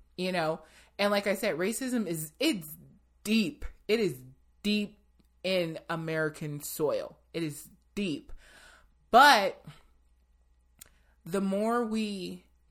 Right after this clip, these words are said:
call it out, the more we, um, see it and say,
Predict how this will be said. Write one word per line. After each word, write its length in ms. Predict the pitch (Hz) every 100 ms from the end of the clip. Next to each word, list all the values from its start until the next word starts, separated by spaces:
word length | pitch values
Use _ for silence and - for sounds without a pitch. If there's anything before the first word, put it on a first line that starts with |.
| -
call 320 | - 185 196
it 120 | 180 151
out, 380 | 156 170 - - - - _ _ _ -
the 140 | 175
more 340 | 170 175 190 180
we, 520 | 170 190 175 156 151 _ _ _ _ - -
um, 600 | 180 180 160 135 120 107 - 151 _ _ _ _ -
see 420 | - 214 196 208
it 260 | 233 - _ -
and 160 | 170 160
say, 560 | - 175 175 170 175